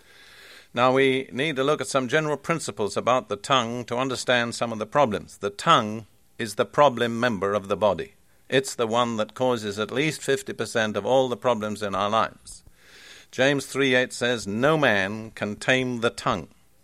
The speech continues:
No man can fully control his own tongue. What is our tongue given to us for? In the Psalms, David calls his tongue "my glory." Why does he call it his glory?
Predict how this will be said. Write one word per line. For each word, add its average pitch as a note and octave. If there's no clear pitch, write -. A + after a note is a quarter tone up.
No C3
man A#2
can A2
fully C3+
control G#2
his F#2+
own B2
tongue. G#2+
What F3
is E3+
our D3
tongue B2
given C3+
to F#2
us E2
for? D#2
In F3
the D#3
Psalms, B2+
David B2+
calls C#3
his B2
tongue B2+
"my B2
glory." A#2+
Why D3
does D3+
he C#3+
call C3+
it A#2
his G#2+
glory? G2